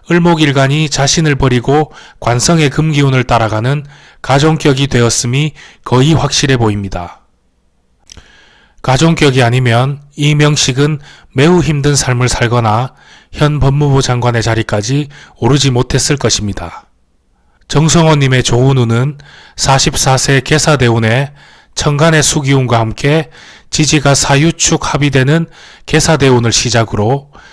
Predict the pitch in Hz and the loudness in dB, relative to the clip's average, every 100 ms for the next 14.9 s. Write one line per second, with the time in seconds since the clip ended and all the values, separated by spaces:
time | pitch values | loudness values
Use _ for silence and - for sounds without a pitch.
0 | _ - - 143 127 156 151 147 139 139 | _ -6 -2 0 0 0 0 0 2 0
1 | 120 131 120 143 160 - - _ 120 143 | 0 -2 -2 -2 -2 -6 -20 _ -2 0
2 | 147 131 123 123 120 127 151 - - - | 2 0 0 0 2 2 0 -2 -12 -20
3 | - - - 156 156 - 139 127 127 - | -20 -10 -4 0 0 0 0 0 -2 -2
4 | 175 170 135 139 123 - - 151 165 - | 0 0 2 2 2 0 -2 -2 -2 -4
5 | - - 143 135 123 107 - 127 135 127 | -14 -2 0 2 2 0 0 -2 -2 -2
6 | 110 110 95 95 - - - - _ _ | -4 -4 -6 -8 -10 -14 -20 -20 _ _
7 | _ _ _ _ _ _ - 151 170 143 | _ _ _ _ _ _ -2 0 2 2
8 | 139 - 127 123 120 113 113 - 127 135 | 2 0 0 0 0 0 -4 -2 -2 -2
9 | - - - - - - 147 151 147 - | -6 -20 -20 -20 -12 -2 2 4 2 2
10 | 135 - 117 127 120 147 151 139 151 156 | 0 0 0 0 0 0 2 2 2 0
11 | - - - - 131 - 139 123 - 127 | -4 -20 -6 -4 0 0 0 0 0 0
12 | 120 123 110 110 139 123 - 120 117 110 | 0 0 0 2 2 2 2 2 2 0
13 | 104 104 127 143 - - - - - - | 0 -2 -4 -6 -14 -20 -20 -20 -10 -2
14 | 156 160 156 135 123 127 139 160 | 2 2 2 2 2 2 0 -2